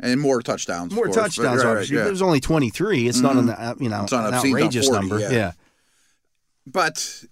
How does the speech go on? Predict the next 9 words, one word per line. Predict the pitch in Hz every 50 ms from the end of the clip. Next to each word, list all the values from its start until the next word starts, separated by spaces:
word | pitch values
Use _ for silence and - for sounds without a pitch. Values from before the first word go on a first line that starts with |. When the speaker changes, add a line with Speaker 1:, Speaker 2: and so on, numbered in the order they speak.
| _ -
Speaker 1:
if | 160 160 165
that | 190 175 175 -
could | 180 160
get | 147 170 160 -
to | - 160 151 147
a | 143
B | 123 - - 170 170 165
minus, | 139 110 82 80 80 69 - - - - - - -
Speaker 2:
Yeah. | 107 113 107 87 82